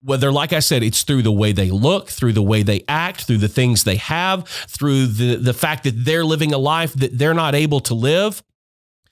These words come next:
They don't place those guidelines or those litmus tests or parameters on male artists because they're not competing with male artists. Whether it's Carrie Underwood or Kelsea Ballerini or, or Maren Morris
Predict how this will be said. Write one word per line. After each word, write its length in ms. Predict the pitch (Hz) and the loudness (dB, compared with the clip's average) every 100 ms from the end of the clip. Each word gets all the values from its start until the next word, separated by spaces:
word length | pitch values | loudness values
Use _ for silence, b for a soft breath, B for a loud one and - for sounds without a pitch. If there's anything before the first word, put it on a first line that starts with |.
| B B 127 | B B -4
They 180 | 202 | -2
don't 260 | 262 285 - | 0 0 0
place 420 | - 220 254 - | 0 2 2 0
those 500 | 170 202 190 175 - - B B 120 | 0 2 2 0 -2 -6 B B -6
guidelines 680 | - 165 151 113 104 107 - | -2 -2 0 0 0 -4 -4
or 120 | 151 151 | -2 0
those 440 | 165 156 139 - B B | 0 2 0 -4 B B
litmus 480 | 135 135 - 160 - | 0 0 0 -2 0
tests 360 | - 123 120 - | 0 2 0 -2
or 120 | 151 | -2
parameters 680 | 131 - 156 180 190 139 135 - | -2 -2 0 0 0 0 -2 -2
on 240 | 165 185 208 | -2 0 0
male 240 | 226 196 | 0 2
artists 640 | 131 87 82 - - - _ _ _ _ _ _ _ | 0 -2 -4 -2 -2 -4 _ _ _ _ _ _ _
because 320 | 170 214 208 156 | -6 -2 -2 0
they're 160 | 247 | 0
not 240 | 262 233 - | 0 -2 -2
competing 720 | 160 151 - 233 214 160 123 | -2 0 0 2 2 0 0
with 220 | 135 127 | 0 2
male 300 | 127 127 110 | 2 2 2
artists. 580 | 85 82 - - - - _ _ _ _ _ _ _ _ _ _ _ _ _ - | 0 -2 -4 -2 -2 -4 _ _ _ _ _ _ _ _ _ _ _ _ _ -2
Whether 260 | 196 208 | 0 0
it's 220 | - - | 0 -2
Carrie 400 | - 214 277 240 | -2 0 0 0
Underwood 480 | 220 196 135 117 107 | 0 2 2 2 0
or 160 | - 127 | 0 0
Kelsea 400 | - 226 - 220 | 0 0 0 0
Ballerini 580 | 190 185 170 165 151 117 | 0 0 0 0 0 0
or, 320 | 131 131 131 | 2 2 0
or 340 | 135 131 127 131 | 0 2 2 0
Maren 480 | 147 156 214 226 208 | 0 0 2 2 2
Morris 440 | 185 196 135 117 | 2 2 2 0